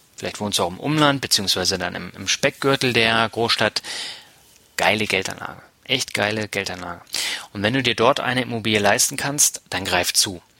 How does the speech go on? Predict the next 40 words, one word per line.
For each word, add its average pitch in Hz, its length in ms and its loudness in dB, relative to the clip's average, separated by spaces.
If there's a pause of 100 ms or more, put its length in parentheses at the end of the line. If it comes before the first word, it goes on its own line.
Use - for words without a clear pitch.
(140)
Auch - 160 -6
in 101 80 -6
zwanzig 117 420 2
Jahren 113 240 2
wird 98 140 -2
hier 113 180 2
der 104 80 -2
Bedarf 95 400 0
noch 101 160 -6
groß 90 280 -2
sein. - 220 -8 (500)
Dort 98 140 -4
sind 92 180 0
Häuser 117 340 4
und 95 160 -4
Wohnungen 110 340 0
begehrt 123 400 2
und, 104 240 -8
und - 260 -10
Jobs - 280 0
gibt's - 260 0
dort 90 220 -2
auch 95 260 0
in 92 240 -4 (140)
Hülle 101 180 -4
und 95 160 -6
Fülle. 90 320 -2 (100)
Selbst - 300 2
für 104 100 0
Marketing-Tussis 95 880 2
wie 98 60 -6
mich. 85 320 -4 (1500)
Aber 95 220 2
wie 127 160 4
sieht 139 220 0
es - 160 2
in 123 220 -6
anderen 123 260 2
Regionen 90 420 -2
aus? - 300 -4